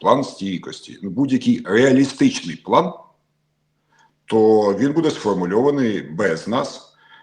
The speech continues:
і з мінімальним врахуванням нашим інтересам. Так воно і сталося. Бо всі ці, е, зусилля української дипломатії, які два роки,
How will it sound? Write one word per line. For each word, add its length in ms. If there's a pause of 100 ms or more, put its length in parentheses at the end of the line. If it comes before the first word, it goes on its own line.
(180)
і 240
з 120
мінімальним 580
врахуванням 560
нашим 280
інтересам. 420 (920)
Так 200
воно 120
і 40
сталося. 360 (520)
Бо 180
всі 240
ці, 360
е, 640
зусилля 540
української 580
дипломатії, 560
які 160
два 360
роки, 440